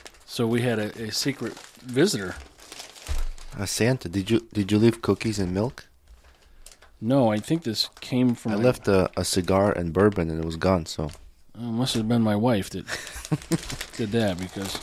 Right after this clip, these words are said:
Speaker 2: Well, who do you think this secret Santa was?
Speaker 1: I think it's my wife.
Speaker 2: <laughs>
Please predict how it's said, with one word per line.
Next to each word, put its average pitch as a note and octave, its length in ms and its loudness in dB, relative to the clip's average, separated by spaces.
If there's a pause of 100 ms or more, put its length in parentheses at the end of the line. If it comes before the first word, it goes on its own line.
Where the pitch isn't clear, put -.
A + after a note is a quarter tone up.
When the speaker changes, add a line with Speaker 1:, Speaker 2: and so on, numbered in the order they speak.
(520)
Speaker 2:
Well, B2+ 200 -2 (600)
who C#3 100 -8
do C#3 80 -10
you C3+ 80 -6
think C#3+ 300 -4 (280)
this E3 220 -12
secret C#3+ 420 -10
Santa E3 400 -8
was? - 320 -12 (180)
Speaker 1:
I G#2+ 80 -6
think A2 200 -2
it's A2 140 2
my A#2+ 80 6
wife. E3+ 360 6 (380)
Speaker 2:
<laughs> - 520 -6